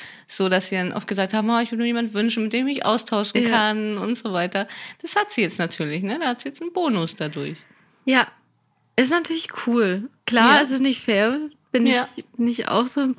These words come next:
Speaker 2: gedanklich bei dir, aber, äh, ja, klar. Durch die Umstände und
Speaker 1: Ja,
Speaker 2: ja,
Speaker 1: geht's
Speaker 2: ist halt
Speaker 1: halt,
Speaker 2: so.
Speaker 1: äh, wahrscheinlich, äh, schwer anders. <laughs>
Speaker 2: Ja, und
Speaker 1: So.
Speaker 2: sonst haben sie ja dann auch auf das Team gezeigt, wo sie sich damit besprochen haben, dann ist das jetzt halt die beste Freundin.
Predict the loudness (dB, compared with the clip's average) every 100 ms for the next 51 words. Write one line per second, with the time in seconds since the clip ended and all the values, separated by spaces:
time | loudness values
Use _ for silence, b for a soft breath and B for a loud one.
0 | -2 2 2 2 -2 0 2 4 6 4
1 | 4 0 4 4 4 2 -2 -2 -4 0
2 | 0 0 -4 -8 -8 -12 _ -8 -6 -4
3 | -2 -2 -2 -2 -2 0 -2 -4 -6 -6
4 | -10 _ _ _ _ _ _ 0 2 2
5 | 0 0 2 0 -2 -4 -4 -4 -8 -10
6 | -10 -6 -2 -2 -2 -4 -6 -8 -8 -10
7 | -4 -2 0 -2 -4 -4 -4 -4 -6 2
8 | 4 6 4 4 2 -2 _ -2 2 2
9 | 4 2 2 4 4 2 0 0 -2 -8
10 | -14 -16 -4 0 0 0 -2 0 0 -2
11 | -8 -6 -6 -4 -6 -4 -2 -2 -2 -6
12 | -6 -4 0 0 0 -2 -4 -4 -4 -4
13 | -4 -6 -8 -10 -10 -6 -4 -2 -4